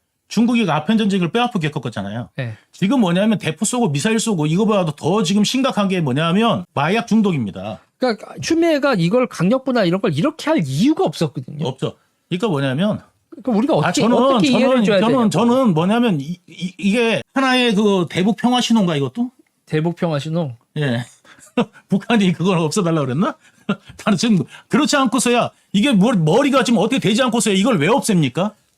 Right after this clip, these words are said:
Speaker 2: 근데 이게 우리가 생각을 해야 될 게
Speaker 1: 오히려 지금 국제적으로 더 강화시켜야 되고 우리가 그다음에 청정국이라는 걸 갖다가 계속 인정받으려면 더 노력을 해야 되는데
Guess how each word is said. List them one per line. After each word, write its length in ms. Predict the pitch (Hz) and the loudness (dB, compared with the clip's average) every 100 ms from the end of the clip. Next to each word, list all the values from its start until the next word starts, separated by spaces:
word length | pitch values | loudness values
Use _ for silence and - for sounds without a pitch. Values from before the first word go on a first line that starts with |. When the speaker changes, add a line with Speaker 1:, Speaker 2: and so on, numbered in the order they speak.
| _ _ | _ _
Speaker 2:
근데 140 | 190 | 0
이게 140 | 175 190 | 2 2
우리가 240 | 175 170 | 0 0
생각을 340 | 185 254 247 196 | 0 -2 0 0
해야 120 | 175 | -2
될 160 | 135 | -4
게 260 | - 123 143 | -4 -2 0
Speaker 1:
오히려 300 | 190 269 285 | 2 2 2
지금 220 | 185 233 | 2 0
국제적으로 720 | - 202 285 240 208 254 139 95 _ _ _ _ | 2 0 2 2 2 2 -2 -6 _ _ _ _
더 200 | 220 262 | -2 0
강화시켜야 580 | 196 247 269 - 226 208 | 2 2 2 0 0 2
되고 420 | 185 220 294 311 _ _ _ - | 2 2 0 -4 _ _ _ -2
우리가 540 | 160 240 262 196 151 - _ - | 0 2 2 0 -2 -10 _ -4
그다음에 340 | 208 247 240 | 0 2 0
청정국이라는 680 | 226 294 294 277 233 226 220 | 0 0 2 2 2 2 2
걸 100 | 220 | 2
갖다가 300 | 208 220 240 | 0 0 -2
계속 440 | - - 294 254 | -2 -4 -2 2
인정받으려면 640 | 208 233 220 214 202 214 208 | 4 4 2 2 2 0 0
더 140 | 165 | 2
노력을 280 | 247 254 220 | 2 2 2
해야 140 | 180 | 2
되는데 480 | 156 147 156 240 101 | 0 0 0 -2 -4